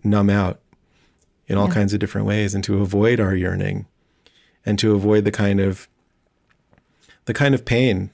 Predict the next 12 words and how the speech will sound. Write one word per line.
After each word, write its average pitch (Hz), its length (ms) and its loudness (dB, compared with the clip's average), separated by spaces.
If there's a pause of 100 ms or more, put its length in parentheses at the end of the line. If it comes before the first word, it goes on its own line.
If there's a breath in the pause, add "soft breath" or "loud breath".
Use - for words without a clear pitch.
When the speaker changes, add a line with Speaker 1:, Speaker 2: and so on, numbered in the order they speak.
Speaker 1:
that 107 180 0
can 104 400 0
open 123 280 2
us 101 180 0
to 120 120 -4
something 101 380 -2
new. 101 280 -2 (560)
Speaker 2:
Yeah. 175 220 -2 (200)
Speaker 1:
And 107 260 0
there 110 200 2
often 131 320 0
is 120 400 0